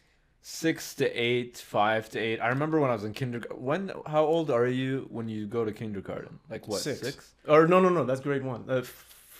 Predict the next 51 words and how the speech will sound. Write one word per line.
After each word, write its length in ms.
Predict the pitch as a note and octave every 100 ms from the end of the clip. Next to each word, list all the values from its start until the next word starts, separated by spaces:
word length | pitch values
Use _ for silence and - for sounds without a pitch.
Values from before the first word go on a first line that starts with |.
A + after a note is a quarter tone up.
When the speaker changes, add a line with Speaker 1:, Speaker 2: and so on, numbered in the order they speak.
| -
Speaker 2:
oh, 340 | C#3+ C#3 A2 G2+
jeez. 360 | B2 G#2+ - _
Which 360 | B2+ B2 D#3+ -
kindergarten? 460 | - F3 B2 G#2+ G#2+
'Cause 120 | A#2+
there's 120 | A#2
many 420 | A#2+ A#2+ B2 D3+ A2
now. 260 | G#2 A2 -
Speaker 1:
Well, 460 | C#3+ D#3 D3+ B2 - - -
Speaker 2:
I 120 | B2+
didn't 160 | E3 D3
go 80 | C#3
to 60 |
Speaker 1:
kindergarten 360 | - F3+ F3 D#3
level 220 | C#3+ C#3
Speaker 2:
I 40 | B2+
di-, 40 |
I 40 |
Speaker 1:
one. 180 | B2 C3+
Speaker 2:
didn't, 200 | D#3+ A2
I 40 | C#3+
didn't 140 | C3
go 100 | B2
to 80 | A2
kindergarten, 480 | - G2 F#2+ F#2 A2+
so. 260 | - - F2
Speaker 1:
I 160 | A2+ C3
sk-, 280 | C3 - B2+
like, 200 | B2+ C3
there's, 180 | C#3+ C#3
like, 180 | C3+ C3
level 360 | B2+ C3 B2+
one, 320 | A#2 A2+ A2+ A2+
level 280 | A2 G#2+ G#2
two, 220 | - A2+
or 100 | G#2+
whatever 300 | G2+ A2 G#2
the 100 | G2+
hell. 320 | G#2 G2+ G2 - _
Like, 140 | A2 C3+
that's 200 | B2+ -
how 240 | C3 A2+
it 60 | A2
was 260 | A2+ G#2+
in 60 | G2+
the 40 |
Middle 240 | G#2 G2+ G2+
East. 160 | G2+ -
There 80 |
was, 100 | G2
like, 200 | G2 -